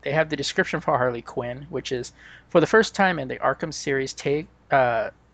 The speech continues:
in the Arkham series takes on the role of the Joker's psychotic sidekick Harley Quinn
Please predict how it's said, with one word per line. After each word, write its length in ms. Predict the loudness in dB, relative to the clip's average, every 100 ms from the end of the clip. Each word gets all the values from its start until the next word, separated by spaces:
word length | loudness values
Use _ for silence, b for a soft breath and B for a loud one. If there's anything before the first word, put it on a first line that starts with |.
| _ _ _ _ -10
in 160 | -8
the 60 | -4
Arkham 360 | -2 -2 -2 -10
series 480 | -8 -4 -4 -4
takes 280 | -6 -6 -6 -4
on 180 | -4 -2
the 80 |
role 360 | -2 0 0 -2
of 180 | -4 -4
the 60 | -2
Joker's 360 | -2 0 -2
psychotic 500 | 0 -2 2 4 4
sidekick 460 | 2 2 2 0 -4
Harley 260 | 0 0 -2
Quinn 380 | -4 -4 -4